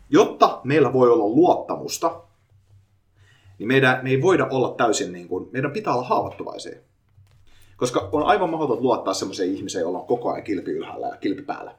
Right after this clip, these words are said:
Et jos on, jos on joku juttu sillä tavalla, että on aina on vaan sillä, että joo, joo, joo, että, että kaikki menee hyvin ja mitä, ikinä, ikinä mikä haittaa ja kaikki asiat toimii ja, niin kuin,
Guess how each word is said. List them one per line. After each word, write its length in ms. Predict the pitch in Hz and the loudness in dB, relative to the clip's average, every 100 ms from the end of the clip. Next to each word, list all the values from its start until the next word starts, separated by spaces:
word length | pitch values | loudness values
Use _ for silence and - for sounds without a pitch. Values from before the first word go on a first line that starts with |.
| _ _ _ _ _ _ _ _ - | _ _ _ _ _ _ _ _ -4
Et 140 | 139 | 2
jos 180 | 151 156 | 2 2
on, 100 | 143 | 0
jos 180 | 147 143 | -2 0
on 80 | |
joku 260 | 156 185 131 | 0 2 4
juttu 200 | 127 117 | 2 2
sillä 180 | 117 104 | -2 -2
tavalla, 200 | 101 95 | -2 -4
että 140 | 101 | -4
on 120 | 98 - | -4 2
aina 400 | 196 120 117 - _ _ _ _ _ | 4 4 0 -6 _ _ _ _ _
on 140 | 113 110 | -4 0
vaan 160 | 107 | 0
sillä, 120 | 107 107 | -2 2
että 100 | 160 | 6
joo, 80 | |
joo, 140 | 156 123 | 6 6
joo, 140 | 104 | 2
että, 140 | 101 104 | 0 -2
että 300 | - - - | -6 -12 -2
kaikki 220 | 135 131 | -2 2
menee 160 | 110 | 0
hyvin 160 | 113 107 | 2 2
ja 80 | 95 92 123 | 2 0 -2
mitä, 260 | 143 120 147 | 0 2 4
ikinä, 220 | 147 151 | 2 2
ikinä 220 | 156 135 | 4 4
mikä 220 | 110 113 | 4 2
haittaa 360 | 113 101 - 120 | 2 0 0 -2
ja 100 | - | 0
kaikki 260 | 131 120 107 | 0 0 0
asiat 200 | 101 - | -2 -2
toimii 300 | 98 92 92 | -2 -2 -4
ja, 120 | 92 | -6
niin 180 | 90 92 | -8 -6
kuin, 220 | 98 | -8